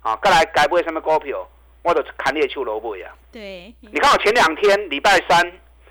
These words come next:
Speaker 1: 卖联发科、卖联咏、卖台光电，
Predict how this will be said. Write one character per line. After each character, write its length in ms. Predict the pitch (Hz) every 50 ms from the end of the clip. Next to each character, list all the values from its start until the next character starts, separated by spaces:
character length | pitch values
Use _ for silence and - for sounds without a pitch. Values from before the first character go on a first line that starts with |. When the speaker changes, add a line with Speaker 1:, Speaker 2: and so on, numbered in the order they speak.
| - _ _
Speaker 1:
卖 240 | 190 214 202 185
联 260 | - 160 160 156 160 -
发 260 | - 180 170 175 170
科、 280 | 170 - 180 185 175 170
卖 260 | 180 190 180 170 156
联 360 | 139 147 139 139 139 156 175 175
咏、 320 | 160 143 135 127 123 131
卖 180 | 165 170 165 151
台 220 | - - 139 135 139
光 280 | - 156 156 151 151 147
电， 240 | - 175 151 131